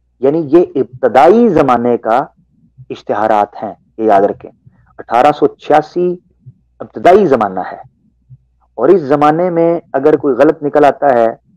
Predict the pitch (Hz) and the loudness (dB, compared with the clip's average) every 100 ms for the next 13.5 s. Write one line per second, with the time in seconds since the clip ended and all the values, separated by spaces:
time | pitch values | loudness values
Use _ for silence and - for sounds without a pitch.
0 | _ 131 135 131 117 151 170 151 151 151 | _ -4 -2 0 0 2 2 2 2 0
1 | 147 139 135 123 131 165 139 135 - _ | 2 4 4 2 0 -4 -4 -6 -10 _
2 | _ _ 117 - 156 - 147 135 147 143 | _ _ -16 -4 -4 -4 -10 -6 -6 -4
3 | 135 107 104 123 - 143 147 143 147 - | -4 -2 0 0 -2 -8 -6 -6 -4 -2
4 | 120 127 123 123 - 117 147 165 156 120 | 2 2 2 0 -2 0 2 2 2 2
5 | 139 139 117 127 - _ _ - 156 147 | 4 4 4 0 -4 _ _ -4 0 2
6 | 127 113 117 107 98 92 90 85 - _ | 2 0 2 0 -4 -12 -16 -18 -20 _
7 | 117 117 110 110 101 92 95 80 - _ | -6 -2 -2 -2 -6 -10 -14 -16 -20 _
8 | _ - 190 _ _ - 127 165 160 98 | _ -20 -20 _ _ -4 2 2 2 0
9 | 117 85 _ _ _ _ - - _ _ | -2 -2 _ _ _ _ -20 -20 _ _
10 | _ _ _ _ 143 - 143 135 104 - | _ _ _ _ -16 -6 -2 2 0 -2
11 | _ 135 135 143 - 120 113 104 95 - | _ -2 -2 -4 -10 -10 -10 -10 -14 -14
12 | - _ _ _ - - 127 160 165 170 | -20 _ _ _ -18 -4 -2 0 0 0
13 | 156 165 170 180 | 0 0 -2 -2